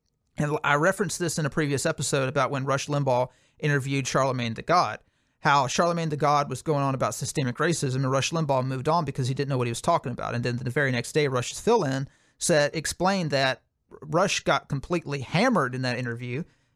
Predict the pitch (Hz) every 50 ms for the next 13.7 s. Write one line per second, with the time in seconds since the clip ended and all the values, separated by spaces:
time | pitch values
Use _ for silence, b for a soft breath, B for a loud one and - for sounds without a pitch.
0 | _ - 175 - 180 170 151 - - - _ _ _ _ - - - 202 208 180
1 | 196 190 147 - - - - - 165 - 160 147 135 135 - - 139 127 123 120
2 | 135 160 202 180 - - - - - - _ _ _ _ - 143 131 - - 139
3 | 127 127 120 120 117 117 127 131 131 113 113 123 - 120 123 131 123 - - -
4 | 147 143 139 - _ _ _ _ _ _ - 151 147 139 139 - - - 170 160
5 | - 165 147 139 - 139 185 262 247 - - 226 190 - 170 - 151 214 247 175
6 | 139 - - - - - _ _ _ _ _ _ _ _ _ - 175 - 160 151
7 | 143 - 180 160 160 147 139 135 131 - - 165 165 156 135 127 - 131 123 123
8 | 131 - 139 - - 151 139 131 131 127 - - 139 139 - - - 151 - -
9 | 240 226 - 185 160 156 147 139 - - 175 160 165 143 135 143 135 - - 147
10 | 143 139 135 - b b b b b 151 147 - 143 127 143 135 131 131 131 120
11 | 117 117 - 175 175 - 143 123 - 117 120 - 135 - 151 135 117 139 131 123
12 | 131 139 160 185 156 170 160 151 - - 175 220 233 233 208 - - 160 160 139
13 | 131 131 139 - - - 151 135 135 139 131 131 131 127